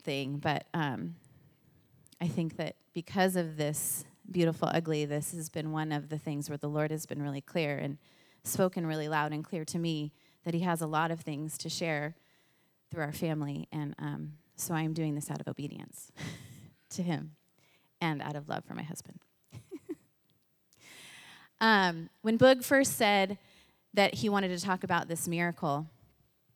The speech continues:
um, the Lord immediately spoke to me and, um,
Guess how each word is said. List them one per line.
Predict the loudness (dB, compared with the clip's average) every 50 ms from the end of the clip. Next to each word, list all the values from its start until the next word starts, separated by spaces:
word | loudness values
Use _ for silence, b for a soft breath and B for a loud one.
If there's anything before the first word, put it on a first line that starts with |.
| _ _ _ _ -16 -16 _ _ -2 2
um, | 2 4 4 2 2 -2 -4 -8 -10 -14 _ _ _ _ _ _ _ _ _ _ _ _ _ _ _ _ _ _ _ _ -8
the | -2 2
Lord | 6 6 6 6 4 0 -10 _ _ _ _ _ _ _ _ _ _ _ _ _ _ _ _
immediately | -2 0 2 4 4 4 4 2 2 0 -2 -4 -8 -8 -10 -12 _ _ _ _ -20 -20 _ _ _ _ b b b b b b b b b b b b b b b b b b b b b _ _ _ _ _ _ _ _ _ _ _ _ _
spoke | -8 -4 0 0 0 0 -2
to | -6 -8 -8
me | -8 -8 -10 -12 -14 -16 -16 _ -4
and, | 0 0 0 0 0 -2 -4 -6 -8 -8 -10 -12 B B B B B B B B _ _ _ _ _ _ _ _ -4
um, | -2 -2 -2 -2 -4 -6 -8 -12 -14 -16